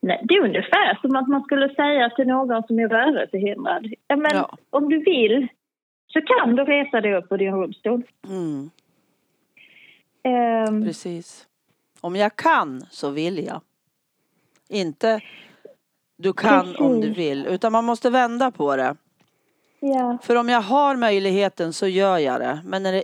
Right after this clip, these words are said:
Speaker 2: inte finns möjlighet till det, för att hjärnan fungerar på det sätt den gör med de här
Speaker 1: Precis.
Speaker 2: funktionsnedsättningarna, alltså de här
Speaker 1: Mm.
Speaker 2: delarna som inte fungerar som de ska, då går det ju inte. Så är det ju bara.
Speaker 1: Nej.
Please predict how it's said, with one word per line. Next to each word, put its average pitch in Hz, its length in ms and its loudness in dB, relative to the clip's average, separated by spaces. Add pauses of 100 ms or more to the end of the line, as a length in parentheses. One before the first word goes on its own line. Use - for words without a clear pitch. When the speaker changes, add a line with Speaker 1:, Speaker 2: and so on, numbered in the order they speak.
(120)
Speaker 2:
inte 202 360 -2
finns 165 440 -4
möjlighet 165 580 0
till 139 240 -6
det, - 180 -6
för - 160 -6
att - 400 -4
hjärnan 165 540 0
fungerar 165 600 -2
på 151 180 -8
det 143 140 -4
sätt 139 280 -4
den 131 220 -6
gör 151 360 -2 (840)
med 156 520 0
de 160 140 -2
här 147 160 2
Speaker 1:
Precis. 151 200 -8
Speaker 2:
funktionsnedsättningarna, 160 960 -2
alltså 156 220 0
de 156 160 -4
här 147 220 2
Speaker 1:
Mm. 156 180 -10
Speaker 2:
delarna 160 500 2
som 165 160 -6
inte 151 240 -4
fungerar 165 480 0
som 156 180 -8
de 156 120 -8
ska, 147 300 -4
då 180 120 -2
går 180 280 -2
det 214 60 0
ju 156 140 -2
inte. 139 340 -8
Så - 160 -6
är 165 160 2
det 269 80 -4
ju 175 60 -4
bara. - 200 -6 (380)
Speaker 1:
Nej. 254 320 0